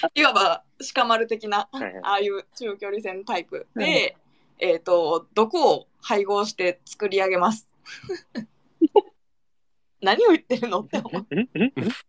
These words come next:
Speaker 1: 何を言ってるの？
Speaker 3: やばい、やばい。優しいからみんな笑ってくれる。
Speaker 1: 確かに。
Speaker 3: やばい。
Speaker 1: 鼻でみんな笑ってくれてる。
Speaker 3: で、ケミーは？
Speaker 1: 私は、えーと、接近戦タイプ。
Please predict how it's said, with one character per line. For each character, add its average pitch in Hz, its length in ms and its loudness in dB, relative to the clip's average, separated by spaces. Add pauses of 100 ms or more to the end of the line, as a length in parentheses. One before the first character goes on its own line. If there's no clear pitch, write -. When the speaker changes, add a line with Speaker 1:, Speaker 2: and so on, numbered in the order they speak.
(280)
Speaker 1:
何 170 120 6
を - 40 -12 (1200)
言 - 100 -20
っ - 0 - (140)
て 240 80 -12
る 220 60 -8 (240)
の？ - 0 -
Speaker 3:
や 254 160 8
ば - 0 -
い、 262 40 10
や 233 140 8
ば 226 140 8 (500)
い。 285 40 8
優 285 60 4
し - 20 4
い 311 80 4
か 262 80 6
ら 226 60 8
み 214 120 6
ん 220 40 6
な 214 100 6
笑 214 200 8
っ 233 40 -4
て 269 100 4
く 294 60 6
れ 320 100 10
る。 330 100 -6
Speaker 1:
確 - 320 0
か 392 80 8 (2500)
に。 240 60 6
Speaker 3:
や 240 100 10
ば 226 160 8
い。 - 20 2 (680)
Speaker 1:
鼻 240 240 -4
で 233 120 0
み 262 40 8
ん - 20 10
な 294 100 12
笑 - 120 0 (160)
っ - 60 -16
て 214 100 -8
く - 80 -4
れ 196 100 0
て 196 120 -6
る。 - 140 -8 (180)
Speaker 3:
で、 311 80 10
ケ 285 40 10
ミ 262 160 10
ー 196 60 8
は？ 196 160 10 (280)
Speaker 1:
私 277 400 -6
は、 349 380 8
え 190 140 -4
ー 180 80 -10
と、 190 160 -6
接 - 180 -10
近 262 220 -10
戦 233 180 -4
タ 247 120 -4
イ 190 40 -4
プ。 - 180 -12